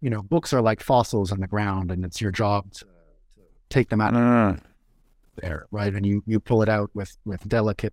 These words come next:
Speaker 1: procedures. You don't force your ego into it. If it's there, you find it, and it's there. And in my story, what I ended up finding as the fourth turning is really dark stuff.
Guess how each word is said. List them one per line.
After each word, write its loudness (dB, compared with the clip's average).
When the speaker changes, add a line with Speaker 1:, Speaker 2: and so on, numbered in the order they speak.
Speaker 1:
procedures. -4
You 2
don't 4
force 0
your 0
ego 2
into 0
it. 2
If -6
it's -6
there, 4
you -2
find 0
it, 2
and -4
it's -12
there. -4
And 4
in 4
my 4
story, 2
what 2
I 4
ended 0
up -4
finding 0
as -6
the -4
fourth 0
turning 2
is -10
really 2
dark 2
stuff. -8